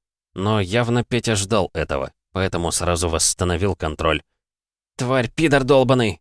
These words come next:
дай мне хотя бы малейший шанс, я тебя на куски порву, понял?" Антон явно не стеснялся в выражениях. "Что ж, жаль", пожал плечами Петя, после чего махнул рукой, и спортсмен быстрым шагом подошёл к обращённым женщинам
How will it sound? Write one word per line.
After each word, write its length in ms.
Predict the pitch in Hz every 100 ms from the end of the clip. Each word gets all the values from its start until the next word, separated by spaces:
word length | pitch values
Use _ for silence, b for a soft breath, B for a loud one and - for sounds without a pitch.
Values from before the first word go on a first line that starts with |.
| _
дай 220 | 131 127
мне 120 | 135
хотя 220 | 123 131
бы 140 | 131 135
малейший 420 | 135 139 135 143
шанс, 420 | 131 139 123 - -
я 140 | 113
тебя 200 | 120 135
на 80 | 135
куски 320 | 151 - 170
порву, 320 | 143 139 127
понял?" 420 | 117 185 147 92 - _ _ _ _ _ _
Антон 380 | - 104 107 143
явно 300 | 117 127 120
не 120 | 120
стеснялся 640 | 113 - 104 117 113 - 98
в 60 |
выражениях. 720 | 98 104 98 90 80 78 - _ _ _ _ _ _
"Что 300 | - 214 214
ж, 320 | - - - _
жаль", 420 | 101 92 113 120 127 _ _ _
пожал 280 | - 80 80
плечами 440 | 78 82 - 80 76
Петя, 340 | 110 113 123 _ _ _ -
после 280 | 107 104
чего 240 | 95 98 98
махнул 420 | 92 90 98 90
рукой, 340 | 82 - 120
и 120 | - 104
спортсмен 640 | - 98 - 110 120 92
быстрым 360 | 98 - 87
шагом 380 | 82 107 101 90
подошёл 420 | 87 80 - 95
к 60 | 90
обращённым 600 | 82 82 - 85 82 82
женщинам 600 | 76 98 104 - 92 87